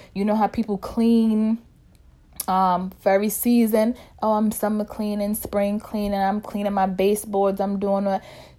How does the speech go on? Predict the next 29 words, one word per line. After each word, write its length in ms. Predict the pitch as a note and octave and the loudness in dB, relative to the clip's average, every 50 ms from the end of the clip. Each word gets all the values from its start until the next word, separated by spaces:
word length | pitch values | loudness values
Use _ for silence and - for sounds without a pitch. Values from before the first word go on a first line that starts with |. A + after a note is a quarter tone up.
| - - - - - F#3 | -20 -20 -20 -12 -10 -4
Go 240 | E3+ G3 G3 B3 C#4 | 2 6 8 10 10
as 160 | B3+ A3+ G3+ | 8 6 4
deep 320 | F#3 E3+ G3 A3 A#3 A#3 - | 2 2 2 2 2 4 4
as 200 | G#3 G#3 G3 F#3+ | 2 2 2 2
that 300 | G3 F#3+ E3+ E3 - - | 4 4 4 4 2 -2
with 200 | - E3 E3 - | -4 -6 -6 -2
your 140 | F3+ F3+ F3+ | -2 -2 -2
self-reflection. 1080 | F#3 - - F3 E3+ E3+ - E3+ E3+ - - E3+ D3+ B2+ - - - - - - F#3 F3 - - - _ _ _ _ _ _ _ _ _ - - - _ - - _ _ _ _ _ _ _ _ _ _ _ - - _ _ - - _ _ _ - - - - _ _ _ - - - - F3 E3+ | 0 2 2 2 2 2 0 -6 -8 -6 -4 -4 -4 -4 -6 -10 -14 -14 -12 -12 -14 -16 -18 -20 -20 _ _ _ _ _ _ _ _ _ -20 -20 -20 _ -20 -20 _ _ _ _ _ _ _ _ _ _ _ -20 -20 _ _ -20 -20 _ _ _ -20 -20 -20 -20 _ _ _ -20 -20 -14 -12 -4 2
Go 200 | G#3+ A3 C#4+ D#4 | 6 8 8 10
as 180 | D#4 E4 C#4 | 8 8 6
deep 220 | B3+ D#4+ D#4+ D#4 - | 4 2 2 4 2
as 140 | D4 C#4 A#3+ | 0 2 2
that. 300 | G#3+ E3 D2+ - - - - - - - - - - - - - - - _ - - - _ _ - - _ _ - - _ - - _ - - | 2 2 2 0 -6 -14 -20 -20 -20 -20 -20 -20 -20 -20 -20 -20 -20 -20 _ -20 -20 -20 _ _ -20 -20 _ _ -20 -20 _ -20 -20 _ 0 4
And 180 | - A3+ A3 A3 | 6 6 6 4
pick 240 | - - C#4+ - - | 2 0 0 0 0
one 400 | G3 F3+ F#3 A3 A#3+ B3 B3 A#3 - | -4 -6 -2 2 2 2 2 2 0
area 440 | - A3+ A#3 A3+ A3+ A3+ G#3 F#3+ F3+ | 4 6 6 6 6 6 4 4 4
that 280 | F#3 E3 D#3+ - - | 4 0 0 0 -2
you 80 | D4+ D4 | -2 -2
completely 720 | D4 - G3+ F#3 F#3+ - - - B3 A#3 - G#3 G#3 G3 | -2 -2 -4 -4 -4 -6 -4 -4 -4 -4 -2 -4 -4 -4
suck 760 | F3+ F3+ - - - - - - - - B3+ B3 B3 B3 - - | -4 -6 -6 -6 -6 -6 -6 -6 0 4 4 4 4 2 -2 -6
at 320 | - F3 E3 E3 D#3+ - - - - _ _ - - - - - - - - - - - - - - - | -4 -2 -2 -4 -4 -8 -14 -18 -20 _ _ -20 -20 -20 -20 -20 -20 -20 -20 -20 -20 -20 -20 -10 0 2
and 320 | G#3 G3 F3+ F3 F3 F3 | 2 4 4 0 -2 2
work 300 | E3+ F#3 G#3 A#3+ - - | 4 6 6 6 4 2
the 240 | - G3 F#3 D#3+ D#3+ | -2 -2 0 0 0
shit 600 | E3 - - - - - - - B3 F#3+ - - - | -2 -4 -8 -8 -8 -6 4 6 6 6 6 2 -4
out 220 | - D#3 C#3 C3+ | -8 -8 -8 -8
of 160 | - - - - | -10 -12 -14 -14
it. 260 | - - - - | -14 -14 -14 -16